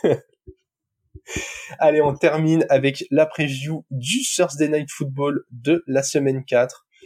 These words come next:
Et, euh, beau match sur le papier, puisqu'on a les Lions en deux un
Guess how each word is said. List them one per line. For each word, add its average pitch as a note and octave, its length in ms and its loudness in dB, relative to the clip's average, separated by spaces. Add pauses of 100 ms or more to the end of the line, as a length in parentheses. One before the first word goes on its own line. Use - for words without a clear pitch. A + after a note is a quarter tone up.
(500)
Et, G#3 200 4
euh, A#2+ 280 6 (300)
beau B2 320 2
match B3 240 0
sur E3+ 140 0
le D#3+ 120 4
papier, D#3+ 360 -2
puisqu'on - 420 -4
a - 80 4
les C#3+ 160 2
Lions F3 320 2 (140)
en E3+ 80 2
deux C3+ 160 -2
un B2+ 240 2